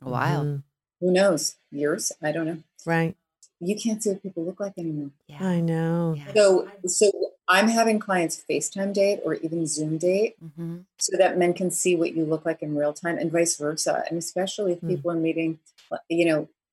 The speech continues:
Speaker 3: I had a client in L A connect with somebody in New York City. People are falling in love at great distance now also.
Speaker 1: Mm-hmm.
Speaker 3: So you can always, you can expand all your search preferences. And they had, they kept it flirty but not dirty, which was their
Speaker 2: <laughs>
Speaker 3: phrase, not mine.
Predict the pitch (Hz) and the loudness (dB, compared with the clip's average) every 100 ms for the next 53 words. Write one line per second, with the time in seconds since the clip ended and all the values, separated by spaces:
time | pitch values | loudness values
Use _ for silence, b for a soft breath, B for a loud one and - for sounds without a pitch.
0 | - 147 165 160 - 175 170 165 - 160 | -4 -2 -2 -6 -4 -2 0 -2 -4 -6
1 | 151 147 147 151 165 156 151 - _ _ | -6 -4 -2 0 0 0 -2 -8 _ _
2 | - 175 160 165 160 160 156 147 151 143 | -2 0 0 -2 -4 -2 -2 0 0 -2
3 | 139 - 175 185 143 156 - _ _ - | -4 -2 0 2 0 -2 -8 _ _ -4
4 | 233 269 226 202 175 160 151 151 151 - | 2 2 4 2 2 2 4 4 4 2
5 | - 160 - 151 - 139 143 - 202 214 | -6 -4 -2 -2 -2 -4 -4 -2 -4 -4
6 | 175 151 - 123 113 - 190 247 277 180 | -4 -4 -2 -4 -2 0 2 0 -2 0
7 | 175 165 170 165 190 180 185 247 226 - | 0 0 -2 -2 0 0 0 0 -2 -2
8 | 175 165 156 147 160 185 175 147 147 160 | 0 -2 0 0 0 0 -2 -6 -4 -4
9 | 156 185 190 214 220 - 165 156 _ _ | -4 -6 -2 -2 -2 -2 -2 -2 _ _
10 | _ _ 160 165 160 156 156 - 156 160 | _ _ 0 4 4 2 0 -4 -12 -4
11 | 175 160 160 - 175 180 175 - - 160 | 0 2 0 -4 -8 -6 -6 -6 -6 -2
12 | 160 170 175 185 190 165 156 160 202 214 | 0 2 0 0 -2 0 0 0 -2 -4
13 | _ - 160 156 151 151 151 156 165 _ | _ -14 -12 -8 -10 -2 2 2 0 _
14 | _ _ 160 156 156 151 - 147 147 190 | _ _ 0 0 0 -6 -4 -4 -4 -6